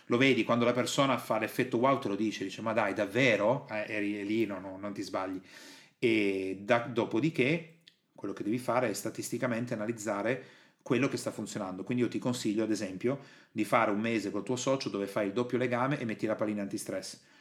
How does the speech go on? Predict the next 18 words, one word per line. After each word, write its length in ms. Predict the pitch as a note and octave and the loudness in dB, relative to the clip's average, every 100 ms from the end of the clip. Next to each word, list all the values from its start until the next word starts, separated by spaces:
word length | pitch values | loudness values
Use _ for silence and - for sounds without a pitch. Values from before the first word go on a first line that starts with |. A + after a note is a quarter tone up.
| - | -14
Dopodiché 440 | - A#2 A#2+ A#2+ A#2 | -6 -2 0 2 2
vedi 400 | A2+ A#2+ C3 B2+ | 2 2 0 0
quanto 600 | G#2+ G#2 - - - A2+ | -2 -2 -4 -16 -6 -4
sono, 640 | - - - A#2 A#2+ G#2+ | -4 -6 -2 0 2 0
hai 80 | G#2+ | 0
mai 100 | G#2+ | -2
visto 200 | A#2 A2+ | -2 0
che 60 | G#2 | -2
il 60 | |
tuo 100 | G#2+ | -2
socio 400 | - A2 - G2 | -2 -4 -2 -4
è 40 | G2+ | -4
uno 180 | G2+ | -6
che 80 | - | -10
fa 160 | - G2+ | -10 -10
i 60 | |
conti 280 | - G#2+ F#2 | -8 -10 -8
precisi, 500 | F#2+ G2+ G#2 A2 C3+ | -8 -8 -6 -4 -4